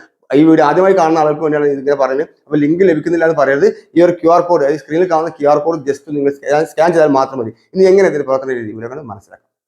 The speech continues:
ചെയ്യുക, പെർമിഷൻ്റെ കാര്യങ്ങൾ നിങ്ങൾ കറക്റ്റ് കൊടുക്കുക. കൊടുത്തു കഴിഞ്ഞാൽ സ്റ്റാർട്ട് ക്ലീനിങ് എന്നുള്ള ഭാഗത്ത് ക്ലിക്ക് ചെയ്ത് കഴിഞ്ഞാൽ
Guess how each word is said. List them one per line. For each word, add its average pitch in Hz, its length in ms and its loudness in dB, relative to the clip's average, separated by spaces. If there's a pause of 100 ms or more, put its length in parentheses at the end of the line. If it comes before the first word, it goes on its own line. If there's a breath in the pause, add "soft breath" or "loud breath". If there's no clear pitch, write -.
(1120)
ചെയ്യുക, 156 260 -4
പെർമിഷൻ്റെ 175 440 -6
കാര്യങ്ങൾ 147 340 -2
നിങ്ങൾ 139 160 -6 (160)
കറക്റ്റ് 135 320 -8
കൊടുക്കുക. 135 260 -8 (100)
കൊടുത്തു 147 160 -8
കഴിഞ്ഞാൽ 165 220 -6
സ്റ്റാർട്ട് 160 340 -6
ക്ലീനിങ് 160 320 -6
എന്നുള്ള 151 220 -8
ഭാഗത്ത് 135 200 -6
ക്ലിക്ക് 127 180 -12
ചെയ്ത് 143 120 -8
കഴിഞ്ഞാൽ 143 180 -8